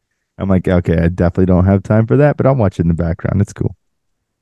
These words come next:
But yeah, if you're, if you're on the fence about watching the show, it's actually really good. And for anybody that may be friends of the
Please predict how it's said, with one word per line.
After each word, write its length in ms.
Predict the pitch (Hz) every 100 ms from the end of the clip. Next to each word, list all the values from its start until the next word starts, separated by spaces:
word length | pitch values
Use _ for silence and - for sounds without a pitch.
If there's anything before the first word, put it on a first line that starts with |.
| _ _ _ _ _ _ _ _ _ -
But 80 | 120
yeah, 180 | 85 -
if 80 | 95
you're, 340 | 107 104 92
if 100 | 95
you're 100 | 113
on 60 | 110
the 60 |
fence 180 | 95 98
about 160 | 90 87
watching 240 | 90 92
the 80 | 87
show, 260 | - 90 82
it's 120 | 82
actually 360 | 95 90 - 90
really 260 | 90 82
good. 380 | 80 95 92 85 _ _ _ _ _ -
And 180 | 101
for 80 | 90
anybody 320 | 98 98 92
that 220 | 92 90 95
may 140 | 92
be 160 | 90 90
friends 640 | - - 101 95 90 90 -
of 520 | - 92 92 87 87
the 460 | 95 90 90 87